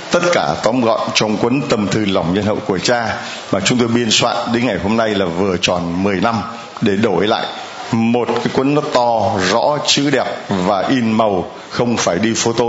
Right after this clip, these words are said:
nữa nha. Gửi tặng con một trăm cuốn sách này và một cái máy lòng Chúa thương xót. Máy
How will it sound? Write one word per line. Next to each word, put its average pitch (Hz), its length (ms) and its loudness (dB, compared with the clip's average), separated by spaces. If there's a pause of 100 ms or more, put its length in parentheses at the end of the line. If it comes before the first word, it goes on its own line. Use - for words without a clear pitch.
nữa 151 240 2 (280)
nha. 123 140 2 (400)
Gửi 98 120 0
tặng 95 260 0
con 101 320 2
một 104 280 -2
trăm 104 320 0
cuốn 110 140 0
sách 139 180 0
này 110 180 2 (1080)
và 101 180 2
một 107 340 0 (100)
cái 123 100 2
máy 139 440 0 (500)
lòng 90 360 0
Chúa 123 400 2
thương 113 180 0
xót. 143 220 2 (880)
Máy 139 480 0